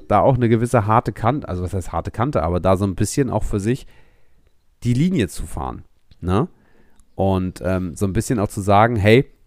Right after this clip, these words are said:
ich möchte mein Leben so leben und ich möchte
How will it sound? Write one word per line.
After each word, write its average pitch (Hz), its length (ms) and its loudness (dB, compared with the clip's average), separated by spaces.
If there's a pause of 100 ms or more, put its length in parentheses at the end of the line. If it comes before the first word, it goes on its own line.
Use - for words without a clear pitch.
(220)
ich 127 260 0
möchte 117 340 -2
mein 101 400 -2
Leben 139 560 0
so 123 360 -4
leben 131 540 0
und 120 100 -6
ich - 100 -10
möchte 120 380 -6